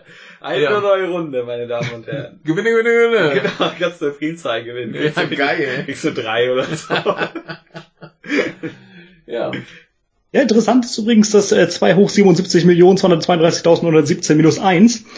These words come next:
Speaker 3: übrigens auch die, äh, fünfzigste Mersenne-Primzahl ist.
Speaker 1: Ah.
Speaker 2: Das
Speaker 3: Also
Speaker 2: heißt
Speaker 3: die fünfzigste Primzahl, die der Form zwei hoch n minus eins folgt.
Speaker 2: Ah, okay.
Speaker 1: Okay.
Speaker 3: Ähm, Mersenne-Zahlen, also zwei hoch, äh, äh, zwei hoch n minus eins, äh,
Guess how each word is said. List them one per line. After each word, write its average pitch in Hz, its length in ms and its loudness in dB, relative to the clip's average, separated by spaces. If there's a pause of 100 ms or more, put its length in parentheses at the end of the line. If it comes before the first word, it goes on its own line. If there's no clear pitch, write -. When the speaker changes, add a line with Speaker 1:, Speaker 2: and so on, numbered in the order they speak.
(220)
Speaker 3:
übrigens 190 320 2
auch 190 180 2
die, 175 260 2
äh, 170 120 6
fünfzigste 208 600 2
Mersenne-Primzahl 147 1160 2
ist. 127 380 -4
Speaker 1:
Ah. 120 400 -8
Speaker 2:
Das 143 100 -2
Speaker 3:
Also 135 140 2
Speaker 2:
heißt 139 180 6
Speaker 3:
die 135 60 0
fünfzigste 208 560 2
Primzahl, 190 640 4
die 165 100 -2
der 151 160 4
Form 180 300 0
zwei 175 300 -2
hoch 180 160 2
n 190 180 0
minus 170 220 2
eins 180 220 0
folgt. - 460 -2 (120)
Speaker 2:
Ah, 127 500 -10
okay. - 320 -16
Speaker 1:
Okay. 110 280 -14
Speaker 3:
Ähm, 147 440 4 (260)
Mersenne-Zahlen, 208 760 2
also 135 440 -2 (140)
zwei 139 300 0
hoch, 135 60 -12 (200)
äh, 143 480 2
äh, 143 1000 0
zwei 147 180 0
hoch 151 140 0
n 165 180 2
minus 151 220 2
eins, 233 480 4
äh, 185 340 4